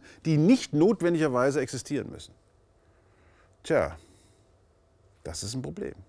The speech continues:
Die Mathematik argumentiert zum Beispiel mit dem Begriff der Unendlichkeit zwischen zwei Zahlen.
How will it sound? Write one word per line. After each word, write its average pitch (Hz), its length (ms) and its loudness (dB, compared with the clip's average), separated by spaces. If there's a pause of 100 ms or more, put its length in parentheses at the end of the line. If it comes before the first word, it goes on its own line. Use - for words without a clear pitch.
(380)
Die 98 40 -8
Mathematik 95 540 -4
argumentiert 113 560 -2
zum 147 80 -2
Beispiel 123 300 -2
mit 107 120 -2
dem 107 80 0
Begriff 120 320 -4
der - 160 -4
Unendlichkeit 135 920 -4
zwischen 117 340 -6
zwei 120 220 -4
Zahlen. 131 420 -8